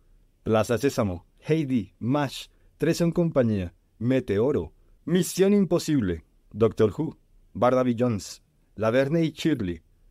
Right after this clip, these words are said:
Marco, Taxi, Chips, Dallas,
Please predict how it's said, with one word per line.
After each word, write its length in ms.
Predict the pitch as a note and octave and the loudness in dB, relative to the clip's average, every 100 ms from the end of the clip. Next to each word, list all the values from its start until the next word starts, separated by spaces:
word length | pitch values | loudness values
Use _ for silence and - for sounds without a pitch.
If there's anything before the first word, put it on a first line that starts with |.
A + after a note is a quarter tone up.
| _ | _
Marco, 500 | G#2+ C#3 - G#2 E2 _ _ _ | 0 0 0 -2 -4 _ _ _
Taxi, 440 | C3+ - - G2 - _ _ - | -4 -4 -4 -6 -6 _ _ -8
Chips, 440 | F3 E3 - - _ _ _ | -2 -2 -4 -16 _ _ _
Dallas, 580 | F#2+ B2 C#3 F#2+ - - | -2 0 0 -2 -8 -20